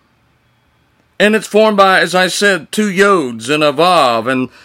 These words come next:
they have numerical value. The Yod is equal to ten. Uh, just like the Aleph is equal to one, the Yod's equal to ten. There's two Yods, and then there's a Vav, and the Vav is equal to six. So ten and ten and six, two Yods and a Vav equals twenty-six,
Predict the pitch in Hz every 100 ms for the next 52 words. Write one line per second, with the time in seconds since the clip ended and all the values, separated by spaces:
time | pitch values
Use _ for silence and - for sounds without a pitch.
0 | _ 139 165 185 170 185 190 220 208 -
1 | 180 156 175 202 170 135 123 143 156 196
2 | 196 147 120 - _ _ - 180 185 165
3 | 143 131 - 208 208 131 110 - _ _
4 | _ - 143 139 135 165 180 160 - -
5 | 131 156 180 131 127 139 123 120 120 190
6 | 190 151 156 - - 147 143 170 208 156
7 | - 156 - 123 117 107 151 151 190 139
8 | - 185 170 147 156 202 190 165 156 185
9 | 180 151 143 139 190 190 170 160 139 131
10 | 143 185 147 127 147 120 113 - - 226
11 | - - - - - - 185 165 - 196
12 | 226 233 214 151 135 220 220 170 156 -
13 | 240 226 - - 202 180 175 190 156 151
14 | 143 185 196 160 120 160 151 143 - 196
15 | 175 143 - 202 -